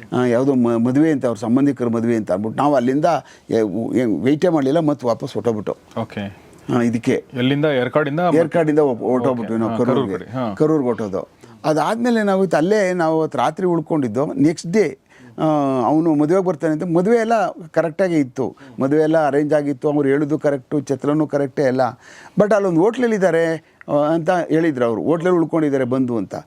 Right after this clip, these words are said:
Speaker 1: But ಎಲ್ಲ ಹೋಟ್ಲುಗಳನ್ನ ಹುಡುಕು ಪ್ರಾರಂಭ ಮಾಡ್ದೆ ನಾವು.
Speaker 2: ಓಕೆ. ಹ್ಮ್.
Speaker 1: ಅಂದ್ರೆ ಏನಾಗುತ್ತೆ ಅಂದ್ರೆ, ಹುಡ್ಕೊಂಡು ಹುಡ್ಕೊಂಡು ಹೋಗುವಂಥ ಪರಿಸ್ಥಿತಿ ಆದಾಗ ಏನಾಗುತ್ತೆ, ಒಬ್ಬನ್ನ ಎಲ್ಲೋ ಒಂದ್ ಕಡೆ ಒಂದು ಇನ್ಫಾರ್ಮೇಷನ್ ಲೀಕ್
Speaker 2: ಲೀಕ್
Speaker 1: ಆಗ್ಬಿಡುತ್ತೆ.
Speaker 2: ಆಗ್ಬಿಡುತ್ತೆ. ಆಮೇಲೆ ಕ-, ಕಾಣುತ್ತಲ್ಲ, ಫಿಸಿಕಲಿ ಕಾಣುತ್ತಲ್ಲ
Speaker 1: ಹೌದು.
Speaker 2: ಸರ್. ಹ್ಮ್.
Speaker 1: ಅಷ್ಟೊತ್ತಿಗೆ ಏನಾಗಿತ್ತು,
Speaker 2: ಹ್ಮ್.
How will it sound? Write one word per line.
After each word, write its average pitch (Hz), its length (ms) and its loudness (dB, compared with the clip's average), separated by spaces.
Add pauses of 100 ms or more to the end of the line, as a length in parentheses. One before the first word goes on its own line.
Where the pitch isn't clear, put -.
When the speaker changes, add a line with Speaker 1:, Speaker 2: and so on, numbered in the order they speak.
(300)
Speaker 1:
But 214 160 -2
ಎಲ್ಲ 151 320 -2 (100)
ಹೋಟ್ಲುಗಳನ್ನ 208 580 0
ಹುಡುಕು 165 340 -2
ಪ್ರಾರಂಭ 127 380 -2
ಮಾಡ್ದೆ 107 320 -2
ನಾವು. 92 200 -4
Speaker 2:
ಓಕೆ. 110 180 -8
ಹ್ಮ್. 110 400 -6 (180)
Speaker 1:
ಅಂದ್ರೆ 190 180 4
ಏನಾಗುತ್ತೆ 233 400 0
ಅಂದ್ರೆ, 214 160 2
ಹುಡ್ಕೊಂಡು 208 440 -2
ಹುಡ್ಕೊಂಡು 202 340 0
ಹೋಗುವಂಥ 196 320 -2
ಪರಿಸ್ಥಿತಿ 175 500 -2
ಆದಾಗ 160 220 2
ಏನಾಗುತ್ತೆ, 160 460 0
ಒಬ್ಬನ್ನ 120 320 0 (680)
ಎಲ್ಲೋ 220 320 4
ಒಂದ್ 240 160 0
ಕಡೆ 208 160 2
ಒಂದು 170 200 4
ಇನ್ಫಾರ್ಮೇಷನ್ 170 440 0
ಲೀಕ್ 143 100 2
Speaker 2:
ಲೀಕ್ 139 140 0
Speaker 1:
ಆಗ್ಬಿಡುತ್ತೆ. 123 360 0
Speaker 2:
ಆಗ್ಬಿಡುತ್ತೆ. 104 340 -4
ಆಮೇಲೆ 190 220 2
ಕ-, 147 100 -2
ಕಾಣುತ್ತಲ್ಲ, 156 480 0
ಫಿಸಿಕಲಿ 147 400 -2
ಕಾಣುತ್ತಲ್ಲ 151 440 2
Speaker 1:
ಹೌದು. 113 100 0
Speaker 2:
ಸರ್. 98 100 -8
ಹ್ಮ್. 113 340 -10
Speaker 1:
ಅಷ್ಟೊತ್ತಿಗೆ 220 460 -2
ಏನಾಗಿತ್ತು, 180 720 0
Speaker 2:
ಹ್ಮ್. 113 240 -10